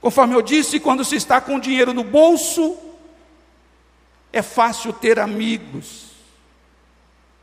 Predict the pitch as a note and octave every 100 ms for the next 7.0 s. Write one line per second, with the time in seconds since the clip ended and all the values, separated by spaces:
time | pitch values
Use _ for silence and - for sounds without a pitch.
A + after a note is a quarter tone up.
0 | _ _ _ _ _ _ _ _ _ _
1 | _ _ _ _ _ _ _ _ _ _
2 | _ _ _ _ _ _ _ _ _ _
3 | _ _ _ - F3+ F3+ G3 F#3+ F#3+ G#3+
4 | F3+ G3+ F3+ A3+ A3 G3+ G#3 G#3+ G#3+ A3
5 | G#3 G3+ F#3+ G#3 A3+ A3 - G3 - A3+
6 | G#3+ G3 - - C#4 D#4 C4+ - B2+ C3